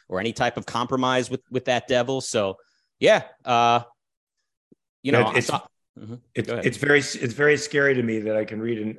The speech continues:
Speaker 2: uh, editorial in the Epoch Times. It was a forward for a book called The Psychology of Totalitarianism.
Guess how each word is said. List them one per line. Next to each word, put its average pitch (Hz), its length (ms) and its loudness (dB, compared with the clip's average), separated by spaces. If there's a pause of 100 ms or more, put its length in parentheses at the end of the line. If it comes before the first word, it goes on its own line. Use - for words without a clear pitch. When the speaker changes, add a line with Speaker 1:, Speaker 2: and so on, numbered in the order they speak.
(120)
Speaker 2:
uh, 110 220 -2
editorial 113 580 2
in 107 60 -2
the 104 100 2
Epoch 104 240 -4
Times. 107 420 0
It 107 120 -6
was 98 180 -6
a 107 180 -8
forward 113 420 2
for 101 160 -4
a 92 40 -4
book 107 280 -4
called 98 200 -4
The 95 60 -6
Psychology 101 920 0 (220)
of 101 100 -12
Totalitarianism. 104 1040 0